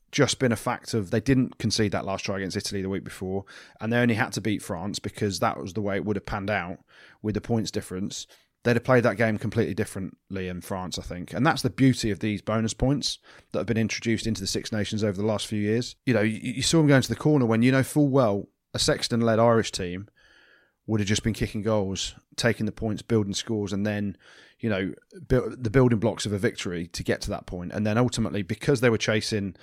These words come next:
what they thought was always gonna be four tries to guarantee themselves the title, they end up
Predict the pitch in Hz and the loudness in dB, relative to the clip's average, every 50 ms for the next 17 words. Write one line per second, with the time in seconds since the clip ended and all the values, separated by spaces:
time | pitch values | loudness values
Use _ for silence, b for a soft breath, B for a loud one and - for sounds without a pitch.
0 | B B B B B B B B 90 - 113 107 - - 131 117 113 - 107 101 | B B B B B B B B -4 -2 -2 -2 2 4 4 4 4 2 0 0
1 | 117 120 113 107 107 98 - - 104 101 - 107 104 101 92 - - - 117 104 | 0 2 2 0 0 -2 -2 -2 -4 -2 -2 -2 -2 -2 -4 -4 -4 -4 -2 -2
2 | 95 - - 117 101 92 87 92 101 - - - - b b b b b b b | -2 -2 -2 -2 -2 -2 -4 -6 -6 -6 -6 -6 -8 b b b b b b b
3 | b b b b - 120 90 131 117 107 101 98 - 120 113 104 101 98 - 107 | b b b b -4 0 2 2 2 2 2 0 0 0 0 0 0 -2 -4 -4
4 | 98 92 85 92 - - 98 92 90 - - 87 98 104 95 _ - 123 113 110 | -4 -6 -8 -8 -6 -6 -6 -6 -6 -8 -6 -6 -6 -6 -6 _ -2 0 2 2
5 | 107 104 104 - - | 2 0 0 -2 -4